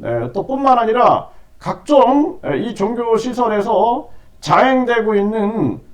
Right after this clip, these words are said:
비상식적인 행위, 이러한 부분들에 대해서 양주시청이 과연, 에, 공정하게 관리하고 있는가, 이거 지켜봐야 할 문제다라고 생각을 하고요. 에, 이 부분에 대해서 이 양주시장 사건,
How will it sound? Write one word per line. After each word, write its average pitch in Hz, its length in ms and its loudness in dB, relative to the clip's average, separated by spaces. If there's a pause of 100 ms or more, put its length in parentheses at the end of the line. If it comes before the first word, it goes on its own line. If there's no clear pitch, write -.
(140)
비상식적인 262 840 -2
행위, 175 400 -2 (140)
이러한 254 340 2
부분들에 196 520 0
대해서 165 600 0 (340)
양주시청이 247 1080 2
과연, 202 600 2 (380)
에, 123 160 -2
공정하게 247 760 2
관리하고 190 500 2
있는가, 131 480 0
이거 277 200 -2
지켜봐야 214 840 2
할 160 300 2
문제다라고 156 840 -2
생각을 185 360 -2
하고요. 180 460 0 (440)
에, 135 100 2
이 254 260 2
부분에 254 340 2
대해서 220 360 2
이 185 180 -2
양주시장 240 1400 0
사건, 247 640 0